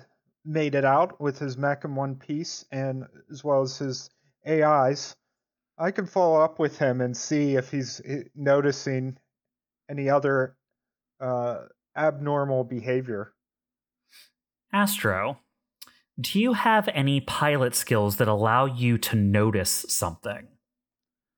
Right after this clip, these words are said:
Speaker 1: Uh, okay, let me see. No, I don't think I do.
Speaker 2: Okay. Um,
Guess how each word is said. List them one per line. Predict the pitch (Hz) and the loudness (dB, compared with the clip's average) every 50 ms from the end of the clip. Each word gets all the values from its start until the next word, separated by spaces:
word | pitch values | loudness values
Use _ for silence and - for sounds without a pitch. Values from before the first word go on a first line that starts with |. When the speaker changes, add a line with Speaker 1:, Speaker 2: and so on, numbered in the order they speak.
| _ _ _ - | _ _ _ -4
Speaker 1:
Uh, | 147 147 139 135 135 135 131 131 127 127 127 131 139 151 - - _ _ _ _ _ _ _ _ _ _ _ _ - | -2 0 2 4 4 4 4 4 4 4 2 2 0 -4 -10 -18 _ _ _ _ _ _ _ _ _ _ _ _ -12
okay, | 139 135 - 147 135 | -12 -10 -6 -6 -6
let | 143 151 143 | -6 -6 -10
me | 143 143 139 139 139 139 135 | -14 -12 -12 -12 -12 -12 -14
see. | 135 - - - - - - - 139 135 135 135 135 135 139 139 139 139 143 143 143 _ _ _ _ _ _ _ _ _ _ _ _ _ _ _ _ _ _ _ _ _ _ _ _ _ _ _ _ _ _ _ _ _ _ _ _ _ _ _ _ _ _ _ | -16 -20 -20 -20 -20 -20 -20 -20 -18 -18 -16 -16 -16 -18 -20 -20 -20 -20 -20 -20 _ _ _ _ _ _ _ _ _ _ _ _ _ _ _ _ _ _ _ _ _ _ _ _ _ _ _ _ _ _ _ _ _ _ _ _ _ _ _ _ _ _ _ _
No, | 143 151 165 175 165 156 151 147 147 147 | -10 -4 2 4 4 4 4 4 4 2
I | 147 143 160 | 2 2 2
don't | 160 180 165 - | 2 0 -2 -2
think | - - 135 - - | -4 -6 -4 -4 -4
I | 117 113 | -4 -4
do. | 110 - 104 101 101 110 - _ _ _ _ _ _ _ - | -6 -8 -12 -14 -14 -14 -16 _ _ _ _ _ _ _ -6
Speaker 2:
Okay. | 175 165 180 165 160 - _ - - - - - _ _ - | -4 -2 0 -2 -2 -4 _ -18 -20 -20 -20 -20 _ _ 0
Um, | 151 139 139 139 135 147 - | 2 2 4 2 2 -2 -6